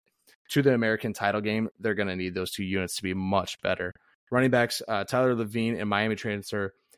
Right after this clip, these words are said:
Jalen Knighton are not to be overlooked. This isn't a team that runs the ball a ton or doesn't get a lot of love for that run game, but these guys are one of the more talented duos in the Group of Five. I think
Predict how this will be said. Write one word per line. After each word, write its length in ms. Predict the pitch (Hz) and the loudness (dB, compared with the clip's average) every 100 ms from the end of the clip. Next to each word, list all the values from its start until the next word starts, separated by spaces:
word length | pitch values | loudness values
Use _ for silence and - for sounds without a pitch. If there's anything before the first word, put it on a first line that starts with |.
| _ | _
Jalen 340 | 113 117 131 107 | -2 0 2 2
Knighton 460 | 101 107 123 135 - _ _ _ _ _ - | 2 2 2 0 -4 _ _ _ _ _ -4
are 100 | 107 | -2
not 160 | 110 - | 0 -2
to 80 | |
be 80 | 110 | -4
overlooked. 440 | 98 95 95 107 - | -4 -4 -2 -2 -2
This 160 | 110 | -2
isn't 220 | 147 143 | 0 0
a 20 | 113 | 0
team 160 | 123 | 0
that 140 | 107 90 | 0 2
runs 200 | 104 104 | 0 2
the 60 | |
ball 180 | 101 87 | 0 -2
a 40 | - | -4
ton 360 | 104 104 151 - _ | -2 0 -2 -6 _
or 80 | 117 | -2
doesn't 220 | 117 123 | 0 2
get 100 | 113 | 2
a 40 | 104 | 2
lot 180 | 95 | 0
of 80 | 90 | -2
love 200 | 90 104 | -2 -2
for 100 | - | 2
that 140 | 113 98 | 2 4
run 180 | 113 | 2
game, 220 | 117 117 117 | 2 2 0
but 120 | 104 | 0
these 180 | 113 113 | 0 2
guys 200 | 117 98 | 2 2
are 240 | 95 90 - _ _ _ _ _ | 0 -2 -8 _ _ _ _ _
one 340 | 110 113 123 | -4 4 4
of 40 | 123 | 6
the 40 | |
more 140 | 113 104 | 4 2
talented 520 | - 107 101 101 101 | 0 -2 -2 -6 -6
duos 400 | 104 101 98 - - - _ _ _ | -2 0 -2 -4 -14 -20 _ _ _
in 120 | 120 | -2
the 80 | 110 | 0
Group 200 | 104 104 - | -2 -6 -8
of 80 | - | 0
Five. 480 | 117 110 113 107 - _ _ _ _ _ _ _ _ _ 107 | 4 6 4 0 -12 _ _ _ _ _ _ _ _ _ -2
I 80 | |
think 280 | 110 120 107 | 2 0 -2